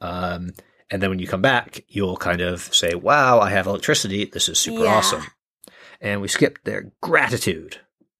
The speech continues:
Speaker 2: Gratitude. Oh, yeah. Count the good things in our lives.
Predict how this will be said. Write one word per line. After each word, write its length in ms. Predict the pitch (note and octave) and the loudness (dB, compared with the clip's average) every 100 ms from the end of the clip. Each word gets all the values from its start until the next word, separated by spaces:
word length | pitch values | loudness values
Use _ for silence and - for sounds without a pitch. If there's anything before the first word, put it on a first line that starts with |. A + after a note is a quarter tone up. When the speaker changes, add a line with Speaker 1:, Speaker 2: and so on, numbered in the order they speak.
| _ _ _ _ _ _ _ _ | _ _ _ _ _ _ _ _
Speaker 2:
Gratitude. 1120 | C#4 C4 A#3+ - - C#4 - G#3+ - - - - | 0 0 0 -12 -14 -12 -14 -12 -14 -16 -10 0
Oh, 80 | B3+ | 2
yeah. 320 | B3 A#3+ F3 _ _ _ _ _ _ _ | 4 2 2 _ _ _ _ _ _ _
Count 400 | - F4+ F#4+ E4+ | 2 4 4 0
the 60 | C#4+ | -4
good 360 | C#4+ D4 D4 - | 2 2 2 -2
things 340 | C#4 C#4 - | 2 2 0
in 160 | - B3 | -4 -2
our 180 | A3+ A3 | -2 -2
lives. 500 | G3+ - - - | -2 -4 -6 -14